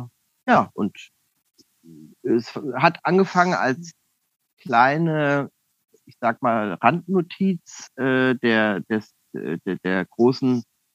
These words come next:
Turniere der Wintermühle. Die machen halt so eine Turnierreihe schon immer da im Sommer. Da haben sie dann so, äh, Zelte stehen und, äh,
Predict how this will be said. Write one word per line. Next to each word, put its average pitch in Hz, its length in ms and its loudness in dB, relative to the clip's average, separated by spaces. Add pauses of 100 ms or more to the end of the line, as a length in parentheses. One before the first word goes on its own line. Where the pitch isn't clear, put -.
(120)
Turniere 156 440 4
der 120 160 0
Wintermühle. 185 500 0
Die - 100 -4
machen 110 280 -4
halt 107 200 -6
so 101 60 -10
eine 98 120 -6
Turnierreihe 135 560 -4
schon 98 200 -12
immer 151 180 -2
da 143 140 2
im 127 120 0
Sommer. 135 280 2
Da 110 120 0
haben 104 140 -2
sie 107 100 -6
dann 92 280 -6
so, 78 100 -12 (100)
äh, 58 160 -14 (120)
Zelte 139 300 -4
stehen 147 420 2
und, 101 160 -6 (240)
äh, - 100 -20